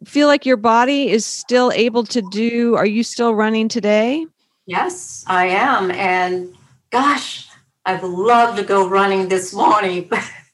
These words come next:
Speaker 1: Oh, but I can't, we started too early.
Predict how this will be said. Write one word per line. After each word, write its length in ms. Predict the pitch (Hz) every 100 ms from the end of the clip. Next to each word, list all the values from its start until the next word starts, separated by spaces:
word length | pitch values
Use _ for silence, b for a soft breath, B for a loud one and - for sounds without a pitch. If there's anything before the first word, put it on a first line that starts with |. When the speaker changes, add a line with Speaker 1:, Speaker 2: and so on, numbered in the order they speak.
| _ 247
Speaker 1:
Oh, 400 | 269 247 226 208
but 160 | 214
I 260 | 214 220 208 - -
can't, 400 | 277 262 208 214
we 140 | 233 247
started 420 | - 254 269 247
too 220 | 320 247
early. 580 | - 254 262 220 165